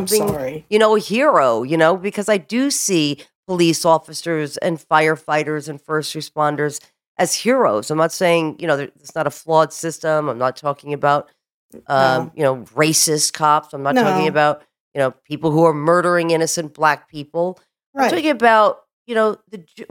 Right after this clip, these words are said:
Speaker 1: what generally
Speaker 2: Right.
Speaker 1: these men and women stand for, and I respect
Speaker 2: Absolutely.
Speaker 1: the crap out of them and what they do. The same for our
Speaker 2: Mm-hmm.
Speaker 1: military men and women. And,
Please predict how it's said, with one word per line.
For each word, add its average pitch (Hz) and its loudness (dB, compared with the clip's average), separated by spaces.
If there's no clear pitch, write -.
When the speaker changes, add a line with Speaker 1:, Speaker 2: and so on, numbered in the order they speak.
Speaker 1:
what 226 -2
generally 180 -2
Speaker 2:
Right. - -20
Speaker 1:
these 262 -2
men 247 2
and 247 0
women 240 0
stand 262 -2
for, 151 2
and 165 0
I 214 -4
respect 226 -4
Speaker 2:
Absolutely. 220 -4
Speaker 1:
the 196 -8
crap 208 0
out 214 4
of 160 -2
them 160 2
and 165 -2
what 185 -2
they 208 0
do. 254 -4
The 160 -2
same 202 0
for - -2
our 247 4
Speaker 2:
Mm-hmm. - 0
Speaker 1:
military 226 0
men 131 -2
and 127 -6
women. 123 -4
And, 170 0